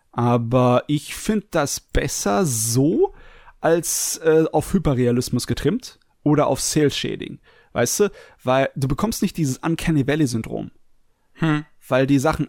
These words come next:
Speaker 1: eher ausgesehen wie gezeichnet. So ein bisschen halt wie PlayStation zwei Zwischengrafik gezeichnet mäßig, ne?
Speaker 2: <laughs>
Speaker 1: Aber es ist etwas, was mir, äh, persönlich besser gefällt als der Versuch, die menschlich aussehen zu lassen, völlig.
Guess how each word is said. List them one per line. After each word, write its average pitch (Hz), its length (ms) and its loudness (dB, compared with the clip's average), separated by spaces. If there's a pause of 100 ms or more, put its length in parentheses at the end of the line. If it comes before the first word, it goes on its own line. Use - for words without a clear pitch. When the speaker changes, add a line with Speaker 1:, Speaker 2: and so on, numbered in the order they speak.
Speaker 1:
eher 151 480 2
ausgesehen 143 760 0
wie 139 580 0
gezeichnet. 131 720 -4
So - 160 2
ein 139 100 0
bisschen 196 320 -2
halt 196 200 0
wie 190 100 -2
PlayStation 151 560 0
zwei 143 500 0
Zwischengrafik - 720 -4
gezeichnet 208 560 -4
mäßig, 226 400 -2
ne? 165 160 -2 (260)
Speaker 2:
<laughs> 135 240 -4
Speaker 1:
Aber 160 360 2 (160)
es 175 200 -6
ist 170 140 -2
etwas, 160 420 -4
was 139 280 -2
mir, 135 480 2
äh, 135 360 0 (140)
persönlich 147 440 0
besser 143 260 -2
gefällt 139 360 0
als 131 200 -2
der 131 100 -2
Versuch, 131 540 0 (480)
die 143 300 6
menschlich 139 500 0
aussehen 127 320 0
zu - 100 -4
lassen, 127 280 -2
völlig. 147 400 0